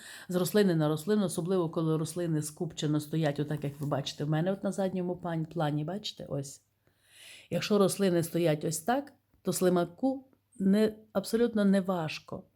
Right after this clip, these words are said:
перелізти з листочка на листочок і пошкодити ту чи іншу рослинку.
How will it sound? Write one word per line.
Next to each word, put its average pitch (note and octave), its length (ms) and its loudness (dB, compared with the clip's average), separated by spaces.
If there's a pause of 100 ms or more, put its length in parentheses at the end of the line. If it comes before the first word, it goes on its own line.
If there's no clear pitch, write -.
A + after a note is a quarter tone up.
(120)
перелізти E3+ 640 0
з D#3 60 -4
листочка F3 460 -2
на D#3 100 2
листочок E3+ 540 0
і G3+ 40 -2
пошкодити D#3 680 -2 (180)
ту G#3+ 140 0
чи G#3+ 140 0
іншу D#3+ 320 0
рослинку. C#3 600 -6